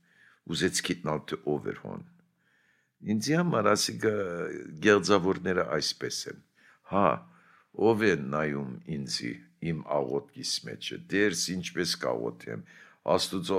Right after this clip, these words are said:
առջև կանգնած եմ, ձեռքս բարձրացուցած եմ, և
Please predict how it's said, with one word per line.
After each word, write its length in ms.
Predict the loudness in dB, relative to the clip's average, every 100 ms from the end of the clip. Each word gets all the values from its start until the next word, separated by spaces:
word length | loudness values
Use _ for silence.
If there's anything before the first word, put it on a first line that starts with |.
| 0
առջև 460 | 4 2 4 0 0
կանգնած 600 | -2 -4 -4 -6 -4 -4
եմ, 160 | -6 -8 -6
ձեռքս 540 | 0 2 2 -2 -2
բարձրացուցած 1120 | 2 2 2 0 0 0 -2 -10 -2 0 0 -2
եմ, 140 | -8 -10 -20 -20 -20 _
և 420 | 4 6 6 4